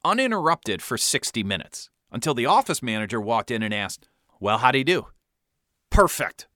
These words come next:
my man answered. I got that job. They flew me out to Dallas the next Monday to start.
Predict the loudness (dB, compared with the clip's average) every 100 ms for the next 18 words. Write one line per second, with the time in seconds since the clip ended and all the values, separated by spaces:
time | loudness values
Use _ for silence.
0 | _ _ 0 2 2 0 0 -2 -2 -4
1 | -6 _ _ _ _ _ _ _ _ _
2 | 2 4 4 2 2 -2 0 -2 -4 -8
3 | _ _ _ _ _ -4 -4 -2 0 2
4 | 2 2 2 0 0 0 -4 -6 -4 -2
5 | -2 0 0 2 0 -4 -4 -4 -4 -6